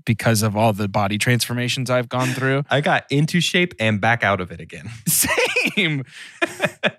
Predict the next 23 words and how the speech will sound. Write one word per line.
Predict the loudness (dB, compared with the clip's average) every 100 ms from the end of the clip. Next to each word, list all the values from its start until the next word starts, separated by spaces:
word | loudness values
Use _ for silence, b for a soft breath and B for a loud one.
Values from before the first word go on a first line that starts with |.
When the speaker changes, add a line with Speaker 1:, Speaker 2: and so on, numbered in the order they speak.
| -6 -6 _ -4 -2 -2 0 -2 -2 -4 -6 -12 _ -6
Speaker 1:
Same. | -2 0
I'm | 0
trying | 0 0
to | 0
turn | 0 0
the | 0
car | 0 2 2
around, | 2 2
head | 0 0
back | 0 0
into | 0 -2 0 -2
it. | -2
But, | -4 -6 -2
oh, | -2 0 0 -2 -4
<laughs> | -2
dude, | 0 2 0
it's | -2 -2
just | -2 0 0
like | 0 -2
zebra | -6 -2 0 0 0
cakes | -2 0 0 0
are | -2
back. | 2 2 2 0 -14